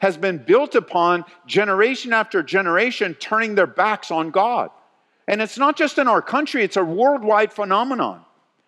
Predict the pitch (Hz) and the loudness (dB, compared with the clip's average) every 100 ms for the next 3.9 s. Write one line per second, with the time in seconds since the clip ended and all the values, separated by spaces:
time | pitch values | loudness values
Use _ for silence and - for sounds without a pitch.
0 | _ 175 139 - 185 247 262 214 160 160 | _ 0 0 0 2 2 2 -2 0 0
1 | 151 120 240 - 202 165 165 175 196 - | 0 2 0 0 -6 -2 -2 -2 -2 -4
2 | - 202 185 156 151 208 226 180 190 - | -4 -4 -6 -4 -2 2 2 2 -2 0
3 | 233 277 269 - 285 - 233 127 87 | 0 0 -2 -6 -6 -6 -6 -6 -6